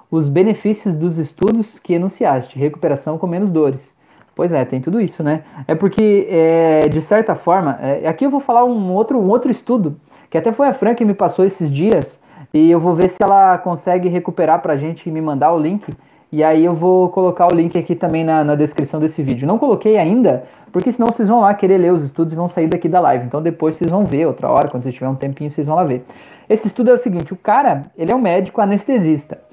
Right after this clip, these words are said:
certo? E, eh, então a vida dele é ficar lá, aplicar a anestesia nas pessoas e ficar acompanhando as pessoas durante uma cirurgia, fazer ela, né, acompanhar elas voltando daquele estado lá,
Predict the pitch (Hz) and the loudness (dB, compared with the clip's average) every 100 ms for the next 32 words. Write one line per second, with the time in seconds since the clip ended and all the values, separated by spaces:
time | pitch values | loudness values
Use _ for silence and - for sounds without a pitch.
0 | - _ _ - 156 170 143 135 131 123 | -20 _ _ 0 0 2 0 2 2 2
1 | 170 196 185 220 180 160 196 240 262 392 | 2 2 2 2 2 4 4 4 4 2
2 | - 339 311 285 254 330 294 180 165 175 | 0 0 2 4 4 2 0 -2 -2 -2
3 | - 185 226 180 147 139 156 143 - 135 | 2 2 4 2 2 2 2 -2 -2 -2
4 | 147 147 - 160 165 220 277 - - _ | 0 -2 -4 -4 2 2 0 -6 -20 _
5 | - 180 233 175 175 208 254 180 196 190 | -6 -4 0 0 0 0 0 0 0 -2
6 | - - 180 151 143 151 151 151 151 196 | -6 -2 -2 0 -2 -2 -4 -6 -2 -4
7 | - _ - 277 156 175 214 180 143 156 | -4 _ -4 -2 0 0 0 0 -2 -2
8 | 165 170 165 175 127 185 190 160 226 - | -2 -4 -2 0 2 4 2 2 0 0
9 | 202 240 196 151 151 165 - 143 151 139 | 0 2 2 0 -2 -4 0 0 2 0
10 | 143 | 0